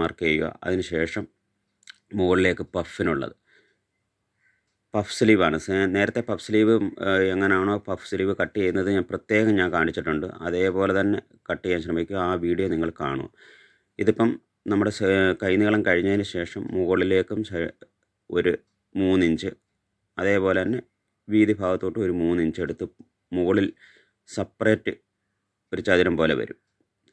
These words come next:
കൈനീളം കഴിഞ്ഞിട്ട് മുകളിലോട്ടാണ് അത്, ന-, അവിടാണ് നമുക്ക് പ്ലേറ്റുകൾ വെക്കേണ്ടത്. എന്നിട്ട് നമ്മൾ നേരത്തെ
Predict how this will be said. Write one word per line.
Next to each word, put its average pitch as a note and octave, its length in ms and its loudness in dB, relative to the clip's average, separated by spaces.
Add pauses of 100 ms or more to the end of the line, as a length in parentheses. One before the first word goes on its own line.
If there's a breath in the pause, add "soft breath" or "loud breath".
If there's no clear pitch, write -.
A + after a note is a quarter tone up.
(120)
കൈനീളം F#2+ 440 2
കഴിഞ്ഞിട്ട് F#2+ 380 0 (140)
മുകളിലോട്ടാണ് E2 540 0 (280)
അത്, E2+ 180 -2
ന-, E2 140 0
അവിടാണ് F#2 380 0
നമുക്ക് F2+ 260 -2 (500)
പ്ലേറ്റുകൾ E2+ 400 2
വെക്കേണ്ടത്. - 340 -8 (840 soft breath)
എന്നിട്ട് A2 160 0
നമ്മൾ A#2+ 220 6
നേരത്തെ A2 320 0